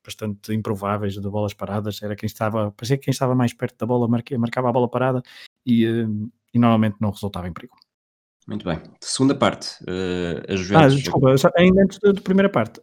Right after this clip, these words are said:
Speaker 1: ainda antes da, do intervalo, há um lance, ahm, com Boniek e com Rossi a perceberem claramente que Zé Beto está afe-,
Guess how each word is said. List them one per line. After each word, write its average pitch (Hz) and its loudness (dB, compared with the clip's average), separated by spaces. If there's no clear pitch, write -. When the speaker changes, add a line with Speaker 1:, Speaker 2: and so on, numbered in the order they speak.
Speaker 1:
ainda 156 4
antes 170 0
da, 165 6
do 156 0
intervalo, 147 0
há 139 6
um 156 6
lance, 165 2
ahm, 135 0
com 147 4
Boniek 160 6
e 123 -2
com 143 4
Rossi 151 2
a 147 2
perceberem 156 2
claramente 165 4
que - -4
Zé 143 0
Beto 139 -4
está 127 -4
afe-, 156 -2